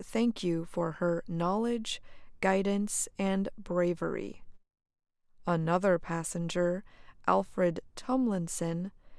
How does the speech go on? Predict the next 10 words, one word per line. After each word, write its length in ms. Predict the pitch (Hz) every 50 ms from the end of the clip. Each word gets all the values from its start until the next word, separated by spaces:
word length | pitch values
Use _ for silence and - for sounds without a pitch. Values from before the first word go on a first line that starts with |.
| - - - -
thanked 360 | - 226 233 247 240 - - -
Schultz 580 | - - - - 240 233 240 - - - - - -
and 260 | - 180 175 175 170
her 220 | 160 - 185 190 190
crew. 640 | - - - - 202 190 175 170 165 170 175 190 - - - _ _ _ _ _ _ _ _ _ _ _ _ _ _ _ _ _ - -
He 240 | - - 175 165
told 380 | - - - 208 202 196 190 175 - -
the 160 | 190 185 -
Associated 1040 | - 190 - - - 214 214 208 - - 220 208 208 196 190 185 185 175 170 196 - -
Press, 640 | - - 240 226 214 190 185 - - - - -